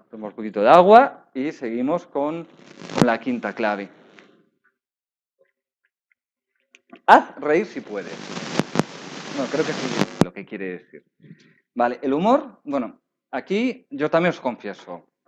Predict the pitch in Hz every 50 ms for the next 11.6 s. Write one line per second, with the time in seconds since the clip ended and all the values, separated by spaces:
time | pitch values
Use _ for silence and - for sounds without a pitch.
0 | - - _ - - - 139 131 113 - - 170 180 180 151 113 113 127 113 107
1 | 120 123 - - 131 123 117 107 - - 107 110 107 107 117 120 110 113 110 107
2 | 107 107 107 104 104 101 98 101 - 107 107 - 107 - 123 113 110 101 113 110
3 | - 113 104 101 - 165 160 156 156 147 127 113 107 95 104 101 101 104 98 -
4 | - 170 170 - - 190 202 208 - _ _ _ _ _ _ _ - 127 120 110
5 | 101 117 113 110 98 - 120 120 107 - - 120 - 165 156 123 - 113 - -
6 | 113 107 107 - - 104 104 101 110 127 139 143 151 165 170 - - _ _ -
7 | 117 120 120 - 131 127 131 143 151 170 170 165 165 160 165 147 - - 147 143
8 | 156 160 147 127 107 127 117 - - 117 - - 113 107 107 98 98 98 95 98
9 | 113 110 101 98 - 120 101 - - 101 101 - 101 90 - - 117 120 123 113
10 | 107 104 - 110 104 104 - 113 104 - 110 107 - 123 127 123 127 127 131 117
11 | - - 104 101 90 - 123 120 113 110 110